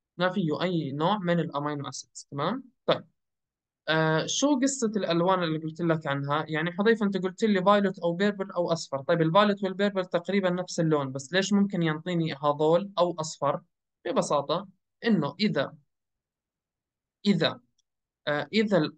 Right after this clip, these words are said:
آه، إذا الأمينو أسيد هذا الموجود في المركب برولين اللي هو اللي كنا نحكي عنه قبل شوي،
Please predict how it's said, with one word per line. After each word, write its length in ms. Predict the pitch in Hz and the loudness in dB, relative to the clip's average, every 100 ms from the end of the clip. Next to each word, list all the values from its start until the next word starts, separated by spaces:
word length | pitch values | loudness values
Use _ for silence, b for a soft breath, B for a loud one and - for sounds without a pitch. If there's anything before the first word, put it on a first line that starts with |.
| _ | _
آه، 180 | 151 147 170 | -10 -6 -2
إذا 220 | 190 185 | 2 2
الأمينو 640 | 175 156 160 254 262 247 | 2 0 2 2 2 0
أسيد 400 | 226 214 185 156 _ _ _ - | -4 -4 -4 -8 _ _ _ -4
هذا 400 | 170 180 143 135 - 147 | 4 6 6 4 -6 -8
الموجود 460 | 151 151 156 220 | -4 -2 2 0
في 120 | - 208 | 2 2
المركب 640 | 190 196 196 - 147 139 - | 4 2 0 0 0 0 -10
برولين 640 | 151 139 160 185 214 180 190 | -8 0 2 4 4 2 -2
اللي 260 | 139 139 | -6 -6
هو 120 | 147 151 | -2 -2
اللي 120 | 147 | -2
كنا 200 | 170 160 | -2 0
نحكي 240 | 170 - | -2 -4
عنه 180 | 160 165 | -2 0
قبل 260 | 160 156 156 | -2 -4 -6
شوي، 360 | - 151 175 | -2 -2 -2